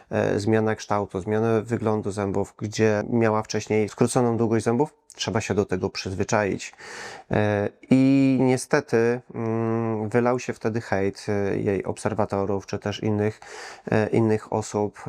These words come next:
jeżeli chodzi o kształt i wygląd jej nowych zębów, co jest całkowicie, e, proszę Państwa,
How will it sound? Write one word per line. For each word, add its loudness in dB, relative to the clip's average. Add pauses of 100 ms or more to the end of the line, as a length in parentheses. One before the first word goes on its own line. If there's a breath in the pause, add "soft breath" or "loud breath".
jeżeli 0
chodzi -4
o 2
kształt -2
i 0
wygląd 0
jej 0
nowych -2
zębów, 0 (460 soft breath)
co 2
jest 2 (100)
całkowicie, 2
e, 0
proszę -4
Państwa, -2